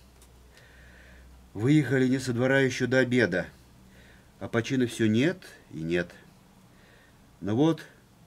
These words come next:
на город спускается вечерняя мгла. Бледность фонарных огней уступает своё место живой краске,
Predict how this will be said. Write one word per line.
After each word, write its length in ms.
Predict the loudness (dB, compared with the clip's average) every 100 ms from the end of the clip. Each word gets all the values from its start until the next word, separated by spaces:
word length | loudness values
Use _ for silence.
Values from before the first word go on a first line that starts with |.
| -20 -20 -10
на 120 | -6
город 260 | -2 -4 -6
спускается 520 | -14 -8 -6 -6 -6
вечерняя 440 | -8 -6 -6 -6
мгла. 340 | -6 -6 -6 -8 _ _ _ _ _ _ _ _ -20 -20 -20 -20 -20 -20 _ _
Бледность 480 | 2 4 4 4 0
фонарных 440 | 2 4 4 2
огней 420 | 2 2 4 4
уступает 460 | 2 -4 -4 -2 -4
своё 300 | -4 -2 2
место 440 | 2 2 0 -8 -8
живой 340 | -12 -6 -4 -4
краске, 680 | -4 0 0 0 -6 -8